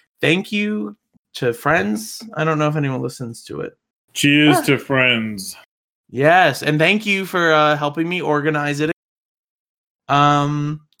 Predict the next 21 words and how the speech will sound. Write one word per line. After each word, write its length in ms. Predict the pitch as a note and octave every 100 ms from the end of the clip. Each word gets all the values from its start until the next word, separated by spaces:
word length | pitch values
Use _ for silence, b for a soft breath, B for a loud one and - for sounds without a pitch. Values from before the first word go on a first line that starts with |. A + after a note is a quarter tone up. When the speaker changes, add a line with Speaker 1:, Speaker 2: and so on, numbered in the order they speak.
| _ _ -
Speaker 1:
I'd 120 | C#3+
also 320 | C#3+ C#3+ C#3+
like 220 | D#3+ D3+ D#3
to 100 | D#3
thank 460 | D#3 C#3+ C#3+ -
God 600 | - C#3 D3+ F3+ A#3 A3+ - _ _ _ _ _ -
and 120 | C3+
my 100 | C3
mother. 640 | C3 C#3 C#3 C3 A#2+ A#2+ - _ _ _ _ _
Speaker 2:
Any 160 | B2 A#2+
specific 380 | A2+ B2 A2+ A2+
reason? 440 | A2+ A#2 C#3 F#3 - _ -
Speaker 1:
No, 280 | F#3+ G3
I 140 | F#3+ F#3
just 200 | F3 D#3+
think 220 | D#3+ C#3+
that, 160 | C3+ A#2+
like, 200 | A#2 A2+
while 200 | A#2+ A#2+
we're, 200 | A#2 B2
like, 300 | A#2+ B2 B2